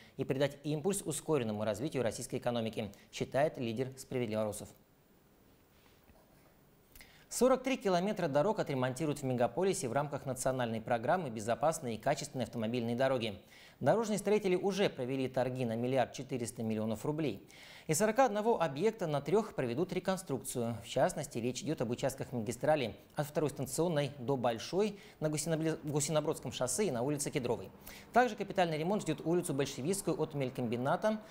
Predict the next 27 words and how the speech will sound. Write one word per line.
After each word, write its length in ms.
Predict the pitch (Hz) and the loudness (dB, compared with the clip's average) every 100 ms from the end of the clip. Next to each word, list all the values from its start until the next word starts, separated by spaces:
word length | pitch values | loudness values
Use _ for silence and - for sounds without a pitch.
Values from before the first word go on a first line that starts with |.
| - - - - | -20 -20 -20 -10
в 80 | |
сторону 400 | - 175 196 208 151 | -2 2 4 4 2
улицы 320 | 147 156 151 | 2 0 -2
Достоевского. 680 | 139 143 127 113 120 110 101 - | -2 0 0 0 -2 -2 -2 -12
Второй 320 | - 120 196 | -2 0 2
объект 280 | 165 131 - | 2 0 -2
на 160 | 131 139 | -4 -2
этом 300 | 143 131 113 | -2 -4 -2
же 80 | |
участке — 460 | 117 117 202 202 160 | -2 4 4 4 -4
это 120 | 135 | -2
перекрёсток 640 | 123 117 117 151 185 196 151 | -4 -4 -2 -2 0 -2 -2
в 40 | |
районе 380 | 120 120 151 143 - - | -2 0 -2 -4 -6 -10
дома 300 | 113 139 165 | 0 2 2
номер 240 | 127 147 | 0 -2
сто 160 | 143 139 | -2 -4
девятнадцать 460 | 123 117 120 - - | -2 -2 -4 -6 -2
А. 220 | 120 101 - - - - | 0 -2 -6 -20 -16 -4
Третий 300 | 120 - 139 | -4 0 0
объект — 280 | 160 220 - | 0 -2 -2
перекрёсток 520 | 139 127 170 180 175 | -4 -2 -2 -4 -4
проспекта 500 | - 143 - 143 - | -2 -4 -2 -6 -6
Строителей 540 | 123 - 117 165 190 156 | -8 -2 -2 0 -2 0
и 180 | 196 | -2
Бердского 440 | 147 120 131 - 113 | 0 -2 -2 -4 -6
шоссе. 360 | - 110 104 | -4 -6 -6